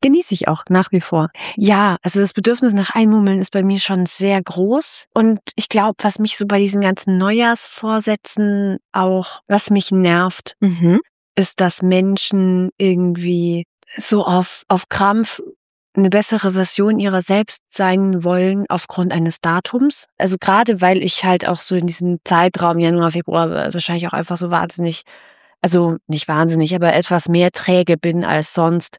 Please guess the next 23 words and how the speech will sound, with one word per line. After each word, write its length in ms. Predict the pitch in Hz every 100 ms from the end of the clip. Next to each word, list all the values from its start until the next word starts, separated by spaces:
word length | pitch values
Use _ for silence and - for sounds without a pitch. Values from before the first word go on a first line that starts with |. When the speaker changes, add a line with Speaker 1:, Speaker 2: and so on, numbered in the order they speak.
| -
Speaker 1:
finde 380 | - - 202 208
ich 80 | 202
das 220 | 190 -
halt 200 | 185 185
auch 140 | 185 -
alles 240 | 180 175
nochmal 260 | 180 175 175
viel 180 | - -
anstrengender. 880 | - 202 - 220 214 214 220 226 240 - _ -
Was 160 | 208
mich 140 | 247 240
daran 260 | 233 214
so 80 | 208
nervt, 540 | 202 190 190 214 -
ist, 800 | - 196 196 196 - - - - - -
es 140 | - 220
ist 160 | 240
ja 100 | 233
so 80 | 208
ein 80 | 196
wahnsinniges 520 | 190 208 208 190 185
Klischee 460 | - 190 - 254 247
geworden. 580 | 165 143 151 151 156